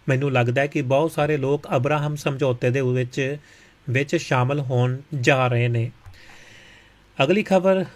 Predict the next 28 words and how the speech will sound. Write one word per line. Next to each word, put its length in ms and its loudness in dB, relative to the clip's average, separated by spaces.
ਵੱਲ 180 2
ਨੂੰ 140 -2
ਵਧੀਏ 320 2
ਤਾਂ 200 -2
ਗੱਲ 220 0
ਕਰਦੇ 400 -2
ਹਾਂ 200 -2
ਚੀਨ 360 0
ਦੀ। 360 -2
ਚੀਨ 280 0
ਨੇ 100 2
ਭਾਰਤ 360 2
ਪਾਕਿਸਤਾਨ 540 0
ਸੰਘਰਸ਼ 500 -2
ਨੂੰ 180 -4
ਲਾਈਵ 280 2
ਲੈਬ 380 2
ਦੇ 100 2
ਵਜੋਂ 320 -2
ਵਰਤਿਆ 420 2
ਹੈ। 140 -2
ਮੰਗਵੀ 480 2
ਛੁਰੀ 420 -2
ਨਾਲ 360 2
ਮਾਰਨ 380 2
ਦੀ 120 0
ਜਿਹੜੀ 340 0
ਹੈ, 220 -2